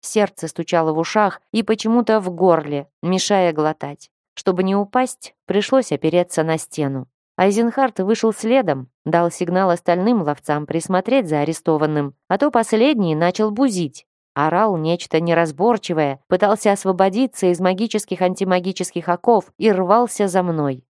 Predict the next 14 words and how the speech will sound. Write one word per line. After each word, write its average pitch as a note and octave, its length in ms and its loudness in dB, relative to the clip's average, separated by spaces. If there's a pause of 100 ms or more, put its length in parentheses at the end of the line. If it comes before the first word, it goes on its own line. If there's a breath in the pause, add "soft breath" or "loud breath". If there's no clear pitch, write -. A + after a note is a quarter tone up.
(460)
«Вот G3 420 0
я, F3+ 240 2
значит, F3+ 800 -2 (160)
в - 120 -16
кого F3 360 2
пошла!» F#3 720 -2 (260)
невесело F3+ 600 0
усмехнулась E3 800 -2
я, G3 260 2 (180)
с - 120 -14
трудом A3+ 440 2
проталкивая D#3 800 0
слова D3+ 460 0
наружу. C3+ 640 -6